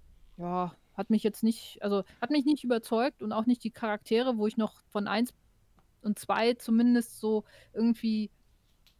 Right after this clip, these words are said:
das war so eine Einheit irgendwie und, und die haben mich alle, die haben mich alle,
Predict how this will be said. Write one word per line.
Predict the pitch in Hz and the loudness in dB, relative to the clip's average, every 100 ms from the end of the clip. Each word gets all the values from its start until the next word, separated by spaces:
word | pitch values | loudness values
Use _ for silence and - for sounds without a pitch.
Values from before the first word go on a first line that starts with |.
| - - | -16 -10
das | 208 | -2
war | 240 294 | 0 2
so | 269 | 2
eine | 240 - | 2 2
Einheit | 247 277 233 208 | 2 2 0 0
irgendwie | 208 208 214 - 226 277 - | -4 -4 -4 -4 -6 -6 -6
und, | 214 214 | -4 -4
und | 220 208 | -4 -4
die | 214 | -2
haben | 240 262 | 2 2
mich | 247 - | 0 -2
alle, | 311 294 - - _ _ _ _ _ _ - | 0 0 -2 -14 _ _ _ _ _ _ -4
die | 233 | 0
haben | 269 | 2
mich | - - | 0 -4
alle, | 269 320 302 285 | 0 2 4 4